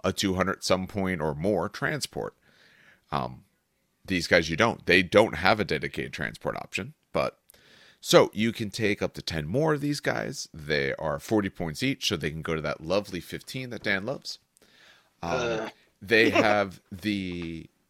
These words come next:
Speaker 1: normal style or, or, or somewhat normal style types of upgrades for a Cataphractii unit.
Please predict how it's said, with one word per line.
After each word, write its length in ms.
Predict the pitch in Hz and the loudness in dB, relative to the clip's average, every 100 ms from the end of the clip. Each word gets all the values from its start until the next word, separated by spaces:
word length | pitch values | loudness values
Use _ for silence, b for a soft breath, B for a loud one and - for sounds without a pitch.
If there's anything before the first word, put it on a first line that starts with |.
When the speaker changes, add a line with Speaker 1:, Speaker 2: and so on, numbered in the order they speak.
| - | -8
Speaker 1:
normal 460 | 101 117 120 117 | -4 -2 -2 -4
style 800 | 110 - - 107 101 101 98 95 - _ _ _ _ _ _ | -6 -6 -4 -2 -2 -2 -4 -8 -12 _ _ _ _ _ _
or, 100 | 107 | 0
or, 260 | - 107 101 | 4 4 2
or 120 | - 113 | 0 0
somewhat 280 | - 139 - | 2 0 0
normal 300 | 104 98 95 | 0 0 -2
style 360 | - 92 90 | 0 2 2
types 360 | 87 - 82 - | 0 -4 -4 -2
of 100 | 85 | -2
upgrades 460 | 71 - 82 85 - | -4 -2 0 0 -2
for 140 | 73 | -10
a 40 | |
Cataphractii 540 | 71 67 - 95 92 101 | -8 -8 -2 0 0 -2
unit. 320 | 95 90 85 | -4 -4 -6